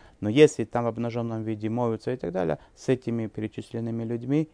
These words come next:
не моются вместе. В случае, если папе или другим из перечисленных людей необходима моя помощь, чтобы я его помыл и так далее, э, надо подумать, если, э, есть такие другие возможности, чтобы кто-то другой это сделал,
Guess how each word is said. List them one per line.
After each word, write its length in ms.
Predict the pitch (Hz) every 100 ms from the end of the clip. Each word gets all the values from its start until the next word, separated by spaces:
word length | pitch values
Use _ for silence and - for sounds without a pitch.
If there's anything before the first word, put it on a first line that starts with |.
| _
не 180 | 104 117
моются 420 | 113 101 98 -
вместе. 400 | 92 92 - - - - - - - -
В 60 | -
случае, 320 | 147 143 131
если 220 | 123 -
папе 480 | 117 135 123 - 90 - _ _ _ _ _ - _ _ _ -
или 320 | 127 120 117 -
другим 420 | 104 113 117 110
из 60 | 98
перечисленных 580 | 107 101 - 104 107
людей 360 | 107 104 101 -
необходима 720 | - 110 110 - 110 113 113
моя 300 | 107 104 104
помощь, 340 | 101 107 98 95
чтобы 240 | - 92
я 60 | 98
его 160 | 95
помыл 400 | - 101 110 101
и 40 | 104
так 200 | 135 151
далее, 300 | 185 170 165 - - _ -
э, 360 | - 107 104 - - _ -
надо 260 | 117 113 110
подумать, 560 | 117 107 104 101 -
если, 800 | - 104 104 - - 101 104 107 - -
э, 460 | - 104 104 104 -
есть 280 | 107 104 -
такие 260 | 104 104
другие 320 | 98 95 104 127
возможности, 540 | 131 113 117 113 107
чтобы 140 | 101
кто-то 240 | - 101 101
другой 260 | 117 160
это 160 | 156 147
сделал, 400 | 123 127 123